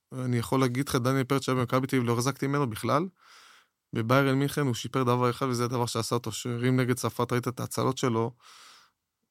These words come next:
הדבר היחידי ששיפר אותו שהוא עמידה שלו. כשהוא היה במכבי תל אביב, הוא תמיד היה עומד גבוה.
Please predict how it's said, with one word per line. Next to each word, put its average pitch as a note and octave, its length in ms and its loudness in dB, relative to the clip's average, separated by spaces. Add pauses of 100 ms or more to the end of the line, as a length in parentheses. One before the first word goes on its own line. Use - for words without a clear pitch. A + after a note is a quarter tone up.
(260)
הדבר B2 320 2
היחידי C3+ 260 6
ששיפר C3 280 -2
אותו C#3 120 2
שהוא A2 360 -2
עמידה A#2+ 280 2
שלו. A2 240 0 (840)
כשהוא - 200 0
היה A#2+ 80 4
במכבי C3+ 200 6
תל C3 100 0
אביב, C3+ 80 4
הוא A#2+ 80 0
תמיד A#2+ 200 4
היה A#2+ 80 6
עומד A#2 180 2
גבוה. G#2 300 2